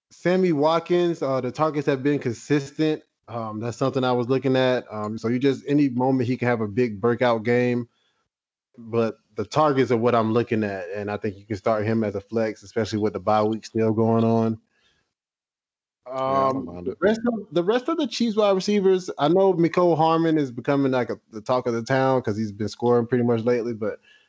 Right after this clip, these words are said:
Speaker 1: I mean, he,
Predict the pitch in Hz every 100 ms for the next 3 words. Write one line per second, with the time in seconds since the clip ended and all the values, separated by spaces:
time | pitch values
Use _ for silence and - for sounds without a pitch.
0 | _ _ _ _ _ _ _ _ _ _
1 | _ _ 104 107 127 143 139 - - _
2 | - -